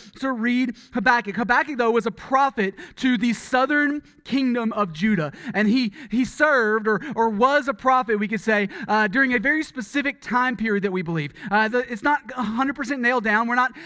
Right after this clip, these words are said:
a thousand percent sure when Habakkuk lived and worked and all those things, but our best educated guess is that his lifespan was to see the last great revival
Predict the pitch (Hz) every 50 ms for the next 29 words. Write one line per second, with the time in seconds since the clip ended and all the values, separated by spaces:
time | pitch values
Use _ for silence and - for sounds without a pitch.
0 | 302 240 165 220 214 - - - 233 240 254 262 240 269 247 214 262 254 - -
1 | 262 262 214 - - 262 269 254 233 233 240 - 285 247 - 190 226 247 262 269
2 | 262 233 247 196 233 226 233 226 254 214 208 202 220 240 240 254 254 247 262 233
3 | 226 226 233 240 226 - 233 233 233 226 240 214 - 247 233 208 214 208 - -
4 | 330 269 - 220 240 240 233 208 160 - - 247 277 302 - - 247 247 262 254
5 | 294 202 - 254 269 247 254 202 180 240 254 214 196 202 202 - - - - 254
6 | 220 214 170 262 247 214 202 175 202 262 285 311 277 277 269 269 262 269 269 262
7 | - - - 214 214 202 190 185 185 185 - - 339 269 202 226 240 240 208 -
8 | - 302 277 202 220 - - 277 214 - - - 302 302 302 285 262 233 220 214
9 | 202 208 285 196 - 240 214 165 226 214 220 240 247 262 277 294 302 - - -
10 | 202 175 233 277 277 294 285 - - 254 254 247 202 247 254 254 247 247 247 196
11 | 208 208 196 196 190 -